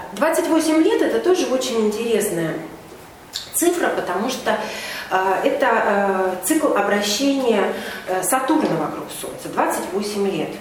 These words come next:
проходит Сатурн. Поэтому мы с вами сегодня будем говорить о том, что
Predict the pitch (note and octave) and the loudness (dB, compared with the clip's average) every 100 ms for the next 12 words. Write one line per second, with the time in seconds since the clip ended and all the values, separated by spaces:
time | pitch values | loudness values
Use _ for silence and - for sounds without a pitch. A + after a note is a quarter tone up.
0 | - - - - C4 A3+ - F#3 - D#3+ | -14 -16 -12 -6 -4 -4 -4 -4 -4 -6
1 | D#3 D#3+ A3 B3 B3+ B3 B3 - - C#4 | -4 -2 2 2 2 2 -2 -4 -2 0
2 | C#4+ B3+ A#3+ - B3+ D#4 E4 G3+ G3 F#3 | 2 2 2 0 -2 2 2 0 0 0
3 | F#3+ F#3+ G3+ G3 G3+ A#3 D#4+ D#4+ - | 2 0 0 0 -2 2 2 0 -2